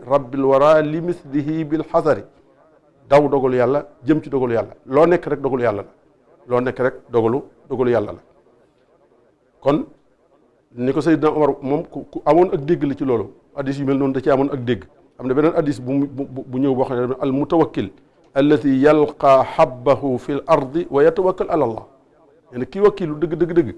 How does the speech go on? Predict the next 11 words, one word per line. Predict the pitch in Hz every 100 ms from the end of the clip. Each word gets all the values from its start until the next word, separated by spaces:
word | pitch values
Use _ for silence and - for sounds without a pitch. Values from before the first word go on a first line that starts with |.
| - _
mooy | 127 127
baykat | 131 131 123
bi | 117
dem | 143 151
fab | - 147 -
ab | 120
jiwoom | 117 131 120 - - _ _ _ -
mu, | 143 - 143
mu | 139
taw | 139
ba, | 127